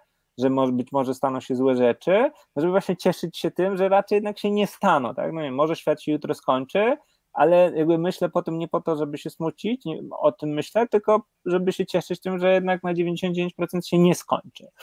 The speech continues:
E, i że to właśnie ujęte w ramy pewnej logiki, no, może dawać konstruktywny, konstruktywny efekt.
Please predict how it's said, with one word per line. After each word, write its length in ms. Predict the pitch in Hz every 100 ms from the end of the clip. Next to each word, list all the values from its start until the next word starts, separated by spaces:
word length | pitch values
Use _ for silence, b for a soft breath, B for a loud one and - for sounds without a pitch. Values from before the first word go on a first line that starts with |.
| B B
E, 180 | - 131
i 140 | 165 147
że 120 | 160
to 240 | - 180
właśnie 320 | 165 156 -
ujęte 540 | 143 156 160 151 139 131
w 40 |
ramy 440 | 143 147 143 135 127
pewnej 340 | 131 127 135
logiki, 520 | 139 127 117 - 196
no, 200 | 196 190
może 300 | 185 175 165
dawać 340 | 160 156 151 -
konstruktywny, 760 | 151 - 139 - 135 135 135 - _ _ _
konstruktywny 640 | - 131 - 120 127 107 107
efekt. 440 | 127 - -